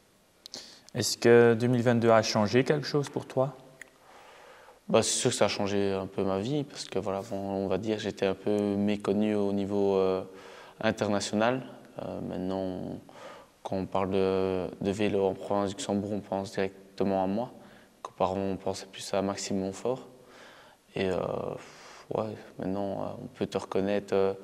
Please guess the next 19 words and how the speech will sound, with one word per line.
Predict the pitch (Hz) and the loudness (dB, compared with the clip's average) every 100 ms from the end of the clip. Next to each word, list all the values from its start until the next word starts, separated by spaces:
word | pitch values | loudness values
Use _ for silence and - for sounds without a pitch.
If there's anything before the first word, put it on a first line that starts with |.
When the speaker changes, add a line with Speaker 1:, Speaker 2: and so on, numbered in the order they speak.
| - - - | -18 -20 -6
Speaker 2:
plus | - 120 | 2 4
volontiers, | 107 104 107 - 113 107 | 4 2 0 2 4 6
euh, | 98 98 92 92 104 | 4 2 0 -2 -2
dans | 98 | -2
la | 98 | 0
vie | 98 95 | 0 0
de, | 95 92 92 90 - | 0 0 0 -2 -4
quotidienne. | 101 - 110 107 123 - - - - - _ - | -4 -4 0 0 0 -8 -18 -20 -20 -20 _ -6
Mais, | 95 90 | -4 -4
euh, | 87 82 - - - | -6 -8 -10 -12 -16
c'est | - | -14
pas | - 92 | -2 -2
pour | - - | -2 -10
ça | - 101 | -6 -6
que | - 92 92 | -2 -2 -2
j'ai | 95 92 92 | -2 -4 -4
changé | - 101 98 95 | -6 -2 0 0
réellement, | - 95 98 101 98 92 | 0 0 0 0 0 0
euh, | 95 | -4